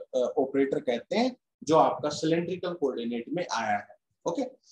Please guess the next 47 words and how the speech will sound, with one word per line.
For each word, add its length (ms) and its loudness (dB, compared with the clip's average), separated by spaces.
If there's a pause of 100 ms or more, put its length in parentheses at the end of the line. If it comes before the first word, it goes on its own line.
(300)
तो 540 4
एम 320 8
क्या 240 4
है 320 -2
हमारा, 320 4
मोटिव 460 2
क्या 120 4
है 60 4
बेटा, 180 -2
ये 220 4
सुन 200 0
लो 140 0
इस 100 0
पूरे 260 2
टॉपिक 420 -6
में। 160 -2 (320)
जैसा 280 6
कि 80 0
हम 80 2
पहले 340 4
भी 120 0
डिस्कस 420 -4
करते 240 -6
आए 140 -2
हैं 120 -6
बेटा, 360 -10 (380)
मोटिव 440 2
ये 180 0
है 320 -2 (280)
कि 60 0
हमें 260 4
इस 360 -4
ई 420 -8 (240)
आर 360 6
phi 240 4 (460)
और 460 4
बी 560 -4
आर 180 4
phi 340 0
की 200 -4
वैल्यूज 440 2
को 140 -4
निकाल 300 -4
के 140 -10
लेकर 320 -8
आना 200 -4
है, 240 -6